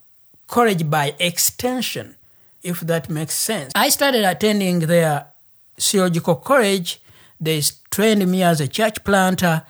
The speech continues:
to go into the areas where they couldn't reach. Uh, so they were training me to be a missionary, and this is what they offered, to train me as a missionary. And during the time I was with them,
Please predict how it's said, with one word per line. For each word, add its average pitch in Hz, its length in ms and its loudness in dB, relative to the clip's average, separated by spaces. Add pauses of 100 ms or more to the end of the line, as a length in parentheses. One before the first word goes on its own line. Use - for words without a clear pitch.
(280)
to 208 140 -2
go 208 380 4
into 175 440 0
the 175 120 0 (120)
areas 170 500 2
where 175 240 2
they 139 160 -4
couldn't 147 560 -4
reach. - 460 -8 (380)
Uh, 190 200 -6
so 196 200 -2
they 208 200 2
were 226 200 4
training 240 460 2
me 208 100 0
to 180 120 -4
be 170 140 0
a 208 80 0
missionary, 180 720 -4 (100)
and 156 360 -4
this 233 220 -2
is 170 100 -2
what 175 280 0
they 147 180 -4
offered, 151 640 -4
to 143 100 -12
train 180 360 -2
me 170 200 -2 (380)
as 170 340 0
a 147 80 -6
missionary. 147 600 -6 (340)
And 190 160 -2
during 277 240 -2
the 175 140 0
time 202 280 0
I 165 100 0
was 131 280 -4
with 135 300 -6
them, 175 260 0